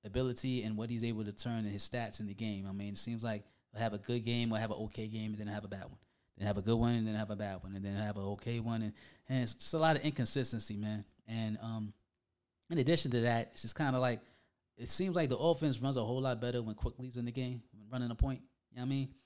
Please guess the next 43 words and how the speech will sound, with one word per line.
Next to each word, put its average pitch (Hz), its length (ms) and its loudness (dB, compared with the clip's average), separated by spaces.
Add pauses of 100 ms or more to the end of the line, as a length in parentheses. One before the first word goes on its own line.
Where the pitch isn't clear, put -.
(300)
It - 80 -12
seems 156 140 -2
like 139 140 6
it 101 100 2
runs 127 180 4
a 107 80 2
whole 123 220 2
lot 123 260 0
better, 123 180 0
a 104 100 0
whole 123 260 0
lot 110 220 0
smoother. 123 400 0
You - 640 -16
know 107 60 -2
what - 20 0
I'm 104 80 -2
saying? 120 300 0
And 110 100 0
it's 107 120 0
kinda 113 300 -2
like, 104 240 0 (880)
I 131 100 -4
don't 160 140 2
know, 165 160 4
man. 120 140 2
He 139 100 2
just 135 160 -2
kinda 135 220 0
instills 127 440 0
that 110 160 2
confidence, 131 520 -2
you 107 60 -4
know - 20 -4
what 107 140 -4
I'm 123 40 0
saying, 120 160 0
that 107 140 0
the 98 80 -4
offense 120 360 -2
will 113 100 -6
be 104 120 -8
run 110 400 -2